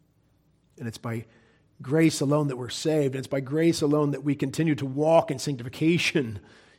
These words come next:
universally, together, and individually. And so God keeps his covenant with Israel, and God keeps his covenant with the church, independent of the goodness of Israel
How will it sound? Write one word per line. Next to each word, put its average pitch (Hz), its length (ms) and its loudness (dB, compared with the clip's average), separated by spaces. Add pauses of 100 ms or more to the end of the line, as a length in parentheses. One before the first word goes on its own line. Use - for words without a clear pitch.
(140)
universally, 160 920 4 (160)
together, 143 500 2 (280)
and 131 260 -2
individually. 113 880 -8 (880)
And 139 100 -8
so 143 140 2
God 190 480 6
keeps 196 260 2
his 165 160 0
covenant 151 640 2 (280)
with 170 360 6
Israel, 160 440 8
and 165 80 4
God 202 220 6
keeps 226 180 0
his 196 160 2
covenant 208 400 4
with - 420 0
the 180 80 2
church, - 640 0 (320)
independent 294 1080 6 (960)
of 175 140 6
the 185 80 12
goodness 190 540 10
of 151 100 4
Israel 139 560 2